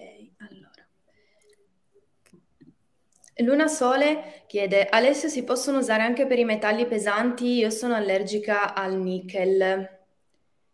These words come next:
E forse l'aveva chiesto riferito nel, quando stai parlando degli occhiali, se non mi sbaglio.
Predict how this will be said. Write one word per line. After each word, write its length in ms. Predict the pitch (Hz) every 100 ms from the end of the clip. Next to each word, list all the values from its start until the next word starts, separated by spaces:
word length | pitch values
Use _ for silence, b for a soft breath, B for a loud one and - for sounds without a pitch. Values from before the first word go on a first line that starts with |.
| _ _ _
E 400 | 208 202 202 202
forse 320 | - 240 240 262
l'aveva 280 | 220 220
chiesto 340 | 220 233 233 247
riferito 500 | 233 208 208 220 214
nel, 360 | 214 208 208 -
quando 200 | 220 220
stai 180 | 220
parlando 320 | 214 196 208 214
degli 220 | 202 190
occhiali, 480 | 190 - 165 175 185
se 180 | 180
non 160 | 185 180
mi 100 | 180
sbaglio. 680 | 175 170 170 170 180 185